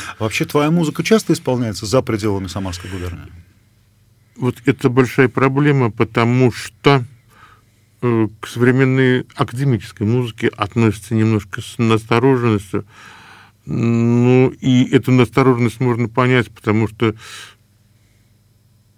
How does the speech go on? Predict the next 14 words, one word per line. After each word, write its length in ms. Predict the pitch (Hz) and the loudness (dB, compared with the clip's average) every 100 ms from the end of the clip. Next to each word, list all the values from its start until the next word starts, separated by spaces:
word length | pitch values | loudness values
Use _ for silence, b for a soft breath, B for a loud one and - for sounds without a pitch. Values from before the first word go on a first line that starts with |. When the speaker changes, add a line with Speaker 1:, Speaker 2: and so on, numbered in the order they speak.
| _ | _
Speaker 2:
кота 300 | - 110 127 | -6 0 0
в 40 | |
мешке 340 | 113 117 113 110 | 2 -2 -2 -6
тоже 360 | - 131 117 | -2 -2 0
не 80 | 110 | 0
хочется 460 | 104 110 98 - - | 0 -2 -2 -6 -12
брать. 340 | 95 95 87 - b b b _ B B B B | -8 -8 -10 -18 b b b _ B B B B
Но 140 | 143 | 2
я 280 | 139 156 147 | 6 6 4
думаю, 380 | 139 131 151 135 | 2 0 4 4
что 160 | - 110 | 0 -2
как-, 340 | 135 113 113 | 0 0 -2
что 220 | - - | -6 -4
когда-нибудь 1120 | 110 127 117 110 143 135 131 117 117 101 - | 0 -2 -2 0 2 2 0 -2 -2 -2 -4